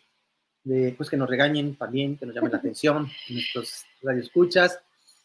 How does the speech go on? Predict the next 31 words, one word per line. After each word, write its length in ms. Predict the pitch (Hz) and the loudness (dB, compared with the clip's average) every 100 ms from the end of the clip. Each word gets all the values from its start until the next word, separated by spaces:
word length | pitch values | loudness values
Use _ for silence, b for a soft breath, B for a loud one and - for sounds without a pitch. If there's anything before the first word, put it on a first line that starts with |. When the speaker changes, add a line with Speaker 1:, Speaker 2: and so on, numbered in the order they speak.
| - - | -10 2
Speaker 1:
y 340 | 170 170 165 | 6 8 8
sobre 260 | 165 180 180 | 6 0 2
todo, 200 | 240 254 | 2 2
bueno, 220 | 208 208 | 2 0
pues, 200 | 170 - | -2 0
traerles, 520 | 160 175 214 214 - | 2 4 2 -2 -4
eh, 160 | 165 151 | -2 -2
temas 460 | 165 165 190 - - | -2 -2 -2 -6 -2
de 80 | |
interés, 640 | 147 131 143 156 165 165 - | -2 0 2 4 4 0 -4
de 80 | 151 | -4
interés, 480 | 131 139 147 151 - | -2 0 0 -2 -2
eh, 260 | 156 147 131 | 0 2 2
eh, 260 | 135 131 - - | 0 -6 -6 -4
variado. 640 | - 143 143 147 165 _ _ _ _ _ _ _ _ _ | 0 2 2 0 -4 _ _ _ _ _ _ _ _ _
Hoy 140 | 143 | -2
traemos 420 | 143 139 135 139 143 | 6 8 8 4 -2
un 120 | 127 | -4
tema 460 | - 135 135 123 _ _ _ _ _ _ - | -2 0 0 -2 _ _ _ _ _ _ -2
de 120 | 139 | 2
moda, 360 | 151 180 - - - - _ _ - | 4 2 0 -12 -20 -20 _ _ -12
de 100 | 120 | -2
moda, 380 | 139 165 180 | 2 2 2
un 160 | 175 156 | 0 0
tema 240 | 156 156 | 0 0
actual, 440 | 147 - 160 180 185 | -2 2 6 6 6
un 200 | 151 139 | 0 0
tema 280 | 156 151 156 | 2 4 4
donde, 580 | 143 135 131 131 127 - _ _ _ - | 2 2 4 4 2 -2 _ _ _ -4
pues, 280 | 139 135 - | -4 -2 0
eh, 440 | 135 131 127 120 | 2 4 2 -2